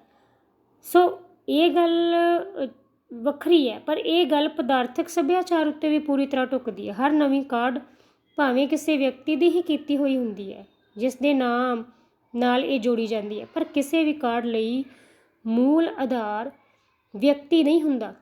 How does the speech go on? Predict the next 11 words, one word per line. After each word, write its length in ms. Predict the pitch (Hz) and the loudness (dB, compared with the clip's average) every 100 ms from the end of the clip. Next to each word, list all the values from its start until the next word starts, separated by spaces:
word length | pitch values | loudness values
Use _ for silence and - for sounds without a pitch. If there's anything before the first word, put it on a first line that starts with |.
| _ | _
ਸਗੋਂ 320 | - 294 320 | -4 -2 0
ਸੰਚਿਤ 600 | 320 294 269 262 302 302 | 0 0 0 0 -4 -2
ਗਿਆਨ 320 | 254 254 247 | 0 0 -2
ਹੁੰਦਾ। 240 | 220 196 - _ _ _ _ _ _ _ _ _ _ _ _ - | -4 -8 -14 _ _ _ _ _ _ _ _ _ _ _ _ -6
ਸੰਚਿਤ 520 | 240 226 226 302 302 | -2 -2 0 0 2
ਗਿਆਨ 360 | 247 285 285 | 2 4 2
ਜਿਸ 420 | 226 254 277 - - | 0 0 -2 -6 -12
ਪੜਾਅ 280 | - 233 220 | -6 -4 -4
'ਤੇ 160 | 226 269 | -4 -6
ਹੁੰਦਾ, 460 | 214 208 202 233 - | -6 -8 -8 -10 -6
ਉਸ 160 | 262 | -6